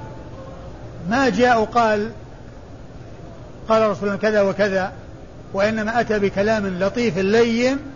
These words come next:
بين يدي الحديث الذي سيلقيه عليه، وأكده بعدة تأكيدات،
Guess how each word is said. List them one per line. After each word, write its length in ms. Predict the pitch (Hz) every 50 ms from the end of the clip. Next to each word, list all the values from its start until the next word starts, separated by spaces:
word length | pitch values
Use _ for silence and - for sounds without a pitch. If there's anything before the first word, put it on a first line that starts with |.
| - - - - - - - - - - - - 175 175
بين 240 | 226 254 262 254 240
يدي 540 | 240 247 254 262 254 233 240 240 247 247 262 254 - - - - - - - - - - - - - -
الحديث 520 | 240 214 - - 226 214 240 302 285 202 226
الذي 260 | 226 233 226 220 208
سيلقيه 560 | - 220 214 208 208 214 254 214 175 196 190
عليه، 300 | 180 190 185 185 165 - - - - - - - - - - - - - - - - - - - - - - - - - 175
وأكده 600 | 185 214 254 269 269 - 262 247 240 226 220 233
بعدة 360 | 233 247 226 294 302 302 277
تأكيدات، 760 | - 247 - 269 240 226 - 208 220 220 196 226 214 175